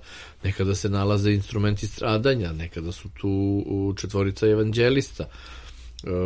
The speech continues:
nekada je predstava ustanovljenja Evharistije, dakle, tajna večera, posljedna večera, to je, to je nešto što isto može da se nađe. O, i sve te slike koje su minijature sa nekim ko se jako približi, dakle, u tom trenutku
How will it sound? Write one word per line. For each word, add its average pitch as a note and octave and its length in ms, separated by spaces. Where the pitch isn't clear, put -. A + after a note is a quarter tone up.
nekada F#2+ 380
je F#2 60
predstava G2 840
ustanovljenja G#2+ 800
Evharistije, F2 600
dakle, - 260
tajna G2 240
večera, A#2+ 400
posljedna G#2 340
večera, A#2 380
to F#2+ 240
je, - 120
to G2 180
je F#2+ 80
nešto G2 300
što - 220
isto A2 280
može F#2+ 280
da D#2 100
se - 160
nađe. E2 340
O, G2 280
i G3+ 240
sve G3 280
te F3+ 140
slike F#3 460
koje G#2+ 240
su G2 380
minijature G2+ 920
sa - 220
nekim A2 360
ko G2 120
se G2+ 200
jako C3 360
približi, G2+ 640
dakle, F#2+ 320
u F#2 80
tom F#2 220
trenutku F#2+ 320